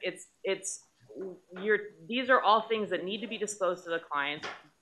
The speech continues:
We discussed throughout the opinion in this section, um, related to, you know, you need to help them make an informed decision, which includes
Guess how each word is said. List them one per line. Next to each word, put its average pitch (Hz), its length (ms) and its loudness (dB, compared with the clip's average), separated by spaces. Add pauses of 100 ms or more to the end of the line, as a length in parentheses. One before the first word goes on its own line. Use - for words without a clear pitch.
We 185 100 -6
discussed 190 640 2
throughout 170 260 4
the 175 80 0
opinion 180 440 -4
in 160 140 -2
this 160 240 -4
section, 156 580 -2 (680)
um, 156 420 4 (420)
related 185 560 4
to, 175 320 2 (140)
you 196 120 -2
know, 151 200 2 (120)
you 180 140 -8
need 202 260 -2
to 196 160 -6 (160)
help 214 180 0
them 180 140 0
make 170 160 2
an 170 100 -2
informed 170 340 -2
decision, 180 460 -2
which 175 220 -2
includes 202 760 -2